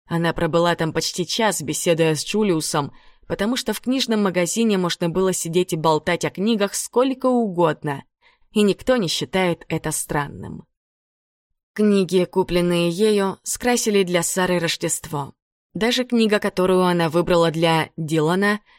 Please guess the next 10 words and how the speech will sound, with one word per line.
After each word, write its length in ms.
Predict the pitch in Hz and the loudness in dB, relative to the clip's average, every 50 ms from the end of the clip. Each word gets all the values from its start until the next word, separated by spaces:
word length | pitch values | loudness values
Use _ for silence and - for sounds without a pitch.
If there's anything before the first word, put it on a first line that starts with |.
| _ _ - | _ _ -2
помощника 560 | 202 196 190 196 190 - - 196 185 - 185 | -2 0 2 0 0 0 -2 -2 -2 -2 -2
по 140 | - 160 185 | -2 -2 -2
саду, 420 | - - 196 185 175 185 180 180 - _ _ _ _ _ | 0 0 0 0 0 0 -2 -4 -6 _ _ _ _ _
была 340 | - 160 185 190 208 240 254 | -6 -2 -2 0 2 0 0
воспринята 640 | 214 202 - - - - 190 185 180 - - 202 208 | 0 0 -2 -2 -2 0 0 0 0 0 0 0 2
им 140 | 208 202 190 | 2 2 2
лучше, 640 | 180 180 185 247 262 247 - - - 151 - - - _ _ _ - | 4 4 2 2 0 -2 -4 -4 -4 -4 -6 -8 -10 _ _ _ -6
чем 240 | - - 180 165 160 | -4 -2 0 0 0
она 260 | 160 165 175 185 185 | 0 2 2 2 2
ожидала. 560 | 165 - - 151 139 151 139 135 110 107 - | 2 0 -2 -4 -4 -4 -6 -6 -6 -12 -16